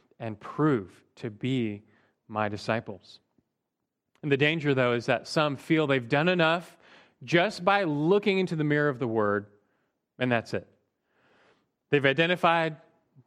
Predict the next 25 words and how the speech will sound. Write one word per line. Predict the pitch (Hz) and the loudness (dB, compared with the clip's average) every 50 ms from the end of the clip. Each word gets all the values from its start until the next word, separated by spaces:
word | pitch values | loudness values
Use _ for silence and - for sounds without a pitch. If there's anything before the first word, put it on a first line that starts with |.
| _ _ _ | _ _ _
maybe | 208 196 151 | -6 -6 -6
some | - - 139 | -6 -6 -4
things | - 170 175 170 | -2 0 0 2
that | 156 170 | 2 2
need | 175 175 | 2 2
to | 151 156 | 0 0
change, | - - 175 175 196 214 - | -2 -2 -2 0 0 -2 -4
and | 175 156 | -4 -2
we | 143 165 170 | -2 -2 -2
all | - - 135 127 147 175 180 151 123 120 | -2 -2 0 2 2 4 4 2 0 0
have | 123 123 120 120 123 120 - - | 0 0 2 0 0 -2 -6 -12
plenty | - - 123 135 156 170 | -4 -2 0 2 2 2
of | 175 151 | 0 -2
things | - 170 165 160 147 127 | -2 -2 -2 -2 -2 -2
that | 135 131 | -2 -2
need | 135 139 139 | -2 -2 -4
to | 131 117 | -4 -6
change, | - - 160 160 143 127 117 113 117 - - - _ _ - - - - - - - - - _ _ _ _ _ _ _ _ _ _ _ _ | -6 -6 -4 -2 -2 -2 -4 -4 -6 -10 -14 -20 _ _ -20 -20 -20 -20 -20 -20 -20 -20 -20 _ _ _ _ _ _ _ _ _ _ _ _
but | - 131 | -2 2
they | 160 160 | 2 2
don't | 175 185 | 2 2
do | 185 190 | 2 2
anything | 185 180 180 165 | 0 0 0 0
about | 151 147 131 120 | 2 2 0 0
it. | 104 - | -4 -8